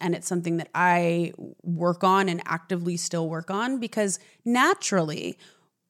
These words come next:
oftentimes our intuition is telling us something where we're gonna need to either walk away, we're gonna need to make a change, we're gonna have to do something that's scary, and so it's much easier to want to rationalize our way out of it.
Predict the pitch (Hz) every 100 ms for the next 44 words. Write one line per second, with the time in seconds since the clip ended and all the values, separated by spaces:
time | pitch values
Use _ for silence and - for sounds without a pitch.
0 | - 269 330 - 254 233 220 214 - 254
1 | - 254 262 214 196 - 226 294 233 196
2 | 185 165 165 160 175 185 180 175 170 -
3 | _ _ - 208 233 226 208 208 196 175
4 | - 202 190 185 175 175 175 - - -
5 | 233 262 247 240 175 170 170 175 180 175
6 | - 202 - 226 233 240 202 175 175 170
7 | 165 170 170 165 180 170 - - 233 240
8 | 247 220 185 202 190 220 208 - 220 247
9 | 233 202 185 - 185 175 175 - 175 165
10 | 175 - 185 175 165 165 170 170 - -
11 | - 180 175 170 170 - - 220 233 165
12 | - - -